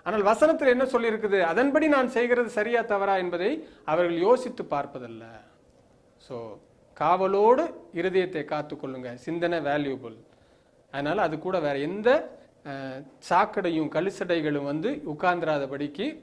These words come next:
பார்த்துக்கோங்கன்றாரு. அதற்கு என்ன செய்யுங்க? "வார்த்தையை இருதயத்துல வைத்து வைங்கன்னு" தாவீது யோசனை சொல்லுகிறார். இறுதியாக ரெண்டு வசனங்களை பார்த்து முடிக்கலாம் பாருங்க. அப்போஸ்தலர் இருபத்தாறாம் அதிகாரம் இருபத்தெட்டாம் வசனம்.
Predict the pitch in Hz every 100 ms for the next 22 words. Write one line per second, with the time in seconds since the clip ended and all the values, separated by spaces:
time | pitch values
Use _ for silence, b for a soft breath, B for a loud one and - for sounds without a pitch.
0 | - 147 143 139 143 131 127 120 117 113
1 | 104 - b b b 131 156 151 160 190
2 | 190 175 147 131 123 120 143 196 226 -
3 | 208 190 175 165 175 175 156 151 139 151
4 | 151 139 131 131 135 127 127 127 123 127
5 | 123 123 117 117 110 113 147 262 247 180
6 | 156 147 143 160 147 131 143 131 135 127
7 | 123 131 123 123 117 139 170 170 156 147
8 | 160 180 175 147 139 131 135 127 131 127
9 | 123 135 120 147 107 160